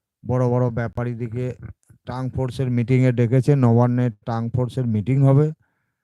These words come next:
মিটিংটা আছে সম্ভবত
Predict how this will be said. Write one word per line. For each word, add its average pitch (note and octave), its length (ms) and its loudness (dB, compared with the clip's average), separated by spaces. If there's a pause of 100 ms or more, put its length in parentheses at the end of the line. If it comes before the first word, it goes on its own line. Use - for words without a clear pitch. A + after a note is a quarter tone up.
(340)
মিটিংটা B2+ 560 -2 (120)
আছে B2+ 320 -2 (1800)
সম্ভবত C#3+ 520 2